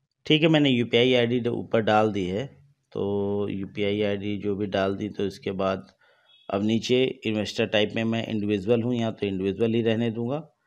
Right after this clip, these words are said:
और क्वांटिटी, तो क्वांटिटी मुझे नब्बे चाहिए ही चाहिए,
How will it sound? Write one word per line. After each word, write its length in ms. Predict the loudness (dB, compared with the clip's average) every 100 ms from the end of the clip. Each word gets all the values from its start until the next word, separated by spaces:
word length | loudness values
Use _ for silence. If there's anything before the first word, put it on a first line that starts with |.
| _ _ _ -6
और 240 | -4 -2
क्वांटिटी, 640 | 0 2 2 0 -4 -4
तो 180 | -2 -4
क्वांटिटी 560 | -2 -4 -4 -6 -6 -4
मुझे 640 | -2 -2 0 0 0 0
नब्बे 380 | 0 -2 0 0
चाहिए 400 | 0 -2 0 0
ही 60 |
चाहिए, 560 | 0 0 0 -2 -6 -6